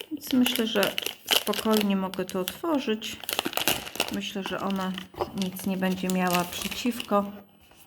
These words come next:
Tak to wygląda. Mm, tutaj chyba muszę tak pomóc sobie.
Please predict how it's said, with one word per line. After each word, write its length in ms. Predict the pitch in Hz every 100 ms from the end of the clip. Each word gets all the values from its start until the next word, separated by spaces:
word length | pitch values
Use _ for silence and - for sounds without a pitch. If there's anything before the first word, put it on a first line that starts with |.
| - -
Tak 240 | 320 269
to 100 | -
wygląda. 720 | 202 185 226 247 247 247 247 240 233 - - - - - - - _ - - - - _ _ _ _
Mm, 840 | 214 208 208 208 208 208 208 208 202 208 - -
tutaj 360 | 233 - 208
chyba 340 | 208 214 208 202 202 -
muszę 340 | 202 - 220 214 - - - - - - - - - _ _ _ _ _ _ _ _ _ - - _ _ - 208 -
tak 280 | - - -
pomóc 500 | - 269 254 254 -
sobie. 440 | 254 240 240 247